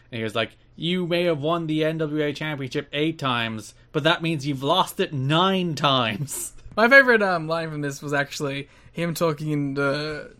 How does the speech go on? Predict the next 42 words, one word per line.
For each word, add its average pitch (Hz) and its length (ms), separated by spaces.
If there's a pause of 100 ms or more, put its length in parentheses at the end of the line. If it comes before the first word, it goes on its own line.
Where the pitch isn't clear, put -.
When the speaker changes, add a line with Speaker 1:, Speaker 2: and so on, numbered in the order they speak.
(140)
Speaker 2:
to 151 560
Ricky, 160 440
<laughs> 160 120
and 180 120
he's 156 200
like, 151 440 (260)
"Yeah, 226 240
you 226 140
needed 208 220
a 156 60
tag 196 420
team 160 180
partner 151 320
to 143 80
help 156 180
win 160 140
all 147 120
your 156 240
things." 147 280
And 170 180
it's 165 140
like, 151 280
as 156 180
he's 160 140
hiding 151 420
behind 165 320
Speaker 1:
<laughs> - 20
Speaker 2:
Abyss. 180 560 (260)
Speaker 1:
So 135 160
he 131 120
can't 165 340
do 185 120
maths, 127 580 (200)
and 120 460
he 120 360
is 117 140
hiding 120 260
behind 113 300
his, 110 220
his 117 260
gigantic 110 560
monster. 101 520